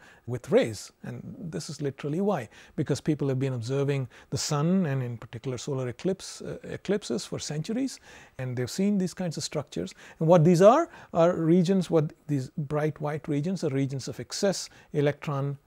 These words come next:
density, and they're illuminated by light from the photosphere, which you cannot see because it's blocked. And so, uh, you're able to see th-, these regions of excess electron density, uh, illuminated by the photosphere,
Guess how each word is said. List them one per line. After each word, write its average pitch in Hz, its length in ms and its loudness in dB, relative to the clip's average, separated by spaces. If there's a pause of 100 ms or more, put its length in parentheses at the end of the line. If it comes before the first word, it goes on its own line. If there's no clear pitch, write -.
(120)
density, 139 540 -2 (340)
and 127 360 -4
they're 131 180 -2
illuminated 214 640 4
by 147 160 0
light 135 240 -2
from 170 160 -6
the 185 80 -2
photosphere, 202 640 4 (200)
which 220 180 4
you 294 80 8
cannot 339 320 4
see 269 220 6
because 190 280 4
it's 165 120 2
blocked. 143 400 2 (320)
And 156 240 -2
so, 139 480 -2
uh, - 320 -12
you're 139 260 0
able 160 200 8
to 131 100 -4
see 131 400 -4 (100)
th-, 131 160 -6
these 131 220 0
regions 139 320 -2
of 123 100 -8
excess - 320 -6
electron 131 400 -6
density, 127 640 -8
uh, 117 140 -12
illuminated 156 580 2
by 127 140 -6
the 123 80 -8
photosphere, 127 560 -8